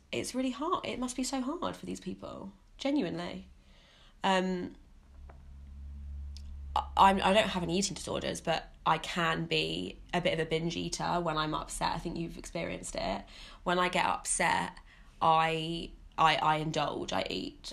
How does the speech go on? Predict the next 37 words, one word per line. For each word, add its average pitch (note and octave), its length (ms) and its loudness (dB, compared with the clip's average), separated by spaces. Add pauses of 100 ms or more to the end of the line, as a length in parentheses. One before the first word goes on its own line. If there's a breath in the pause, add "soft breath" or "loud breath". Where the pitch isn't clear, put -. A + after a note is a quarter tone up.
(120)
a - 80 -10
lot - 440 -8 (360)
'cause - 120 -12
it F3 60 -4
makes - 220 -4
me E3+ 100 -6
feel F3 160 -8
happy E3+ 360 -8
to - 180 -10
eat. - 400 -6 (460 loud breath)
And E3 140 4
I'm E3+ 180 6
in E3+ 100 6
no F#3 160 8
way, E3+ 160 2
shape E3 300 -2
or E3 80 -6
form - 440 -2 (120)
ill, F3 480 4 (520 loud breath)
um, D#3 280 0
with D#3+ 100 -2
regards D#3+ 280 0
to - 60 -10
food. E3 100 -2
I've E3 80 -4
got - 120 0
a - 40 -6
very D#3 220 2
good, D#3 260 0
healthy E3 340 -2
relationship E3 500 0
with E3 140 -6
food. E3+ 460 0 (600 loud breath)
Um, D#3 420 2 (200)
but D#3+ 120 0
I E3 60 6
think E3 360 0